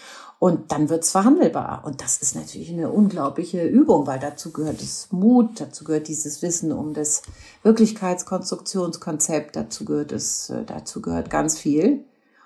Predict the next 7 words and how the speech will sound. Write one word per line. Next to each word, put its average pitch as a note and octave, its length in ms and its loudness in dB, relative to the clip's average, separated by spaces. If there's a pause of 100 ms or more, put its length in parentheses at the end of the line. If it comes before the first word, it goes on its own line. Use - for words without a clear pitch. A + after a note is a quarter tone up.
(140)
um F3+ 140 -2
das E3+ 220 0
zu, A3 140 6 (320)
um E3+ 180 -4
das, E3 280 -2
äh, E3+ 220 -6
hinzustellen. F#3 840 2